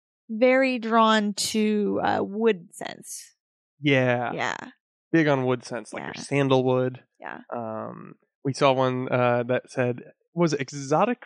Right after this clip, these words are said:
Speaker 2: woods? I think was what it was. Exotic forest.
Speaker 1: I think it wa-, it was definitely exotic woods because it made me uncomfortable when you said it.
Speaker 2: Right, 'cause exotic
Speaker 1: Yeah.
Speaker 2: forest made more sense somehow.
Speaker 1: Yes. Yeah.
Speaker 2: Exotic forest is definitely, like, a new age album, though.
Speaker 1: An exotic wood sounds like a weird sex thing.
Speaker 2: Right.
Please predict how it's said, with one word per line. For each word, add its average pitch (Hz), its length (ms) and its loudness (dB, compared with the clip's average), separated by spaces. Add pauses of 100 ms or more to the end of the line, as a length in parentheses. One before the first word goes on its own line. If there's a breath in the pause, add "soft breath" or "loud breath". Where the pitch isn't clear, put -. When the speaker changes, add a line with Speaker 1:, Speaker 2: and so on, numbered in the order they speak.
Speaker 2:
woods? 330 560 -2
I - 60 -4
think 320 160 -4
was 320 180 -2
what 330 120 -4
it - 20 -2
was. 349 280 -2
Exotic 190 340 2
forest. - 540 -2 (600)
Speaker 1:
I 262 80 -6
think 392 220 -2
it - 20 2
wa-, 339 80 2 (100)
it 277 40 4
was 262 100 0
definitely 214 300 0
exotic 185 400 -6
woods - 520 -12 (220)
because 262 240 2
it 254 100 2
made 247 300 2
me 233 140 -2
uncomfortable 208 580 -4
when 196 140 -8
you 208 80 -10
said - 200 -4
it. - 200 -8
Speaker 2:
Right, 202 360 4
'cause 175 140 0
exotic 214 320 0
Speaker 1:
Yeah. 220 60 -14
Speaker 2:
forest 208 260 4
made 180 160 2
more 170 240 2
sense 180 340 -2
somehow. 127 580 2
Speaker 1:
Yes. 214 560 -2 (1000)
Yeah. - 80 -12
Speaker 2:
Exotic 285 300 2
forest 233 300 4
is 175 60 0
definitely, 165 320 4
like, 131 140 4
a 131 40 0
new 143 260 4
age 131 200 6
album, 117 400 2
though. - 180 -8
Speaker 1:
An 262 60 -8
exotic 330 540 4
wood 392 180 2
sounds 247 220 -6
like 254 120 -2
a 254 80 2
weird 262 300 -4
sex 359 240 -4
thing. 208 300 -8
Speaker 2:
Right. 147 1040 -4